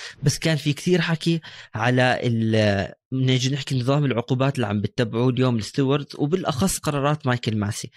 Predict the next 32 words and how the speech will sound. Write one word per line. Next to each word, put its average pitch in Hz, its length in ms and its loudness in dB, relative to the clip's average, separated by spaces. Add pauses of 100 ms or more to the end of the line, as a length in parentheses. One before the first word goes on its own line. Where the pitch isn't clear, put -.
(300)
كتير 175 320 0
حكوا 156 280 -2
بأنه 131 220 0
مايكل 135 320 0
ماسي 139 460 0 (140)
نوعًا 120 260 0
ما 117 180 2
ضعيف، 135 440 0
مايكل 113 320 0
ماسي 120 520 0
مش 131 440 2
هو 139 240 4
أهل 147 440 2
لحتى 120 300 -4
يكون 123 320 -2
بهذا 117 360 2
الموقع. 113 400 -2 (920)
شفنا 170 280 0
بالعديد 123 720 2
من 139 60 0
السباقات، 117 380 -2
أنا 131 60 0
بالنسبة 131 300 0
لي 139 260 2
كان 127 240 0
يعطي 127 240 -2
عقوبات 127 500 -2
مش 120 200 -4
نوعًا 123 200 0
ما 123 200 0
مش 117 200 -4
منطقية، 107 640 -2